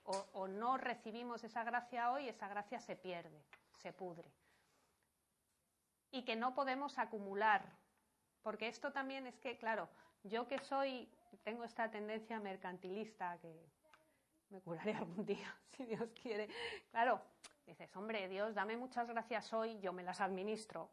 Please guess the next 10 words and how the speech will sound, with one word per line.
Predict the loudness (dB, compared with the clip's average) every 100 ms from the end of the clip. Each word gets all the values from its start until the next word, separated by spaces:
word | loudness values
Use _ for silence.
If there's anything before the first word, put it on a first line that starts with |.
| _ -20 _ _ _ _ _ _ -20 _ _ _ _
Me | -2
apaño | 0 10 10 10 6 4
con, | 4 2
en | -2 0
vez | 2
de | 6
con | 4 4
diez | 4 6 4 2
de | 0
gracia, | 8 8 8 2 -6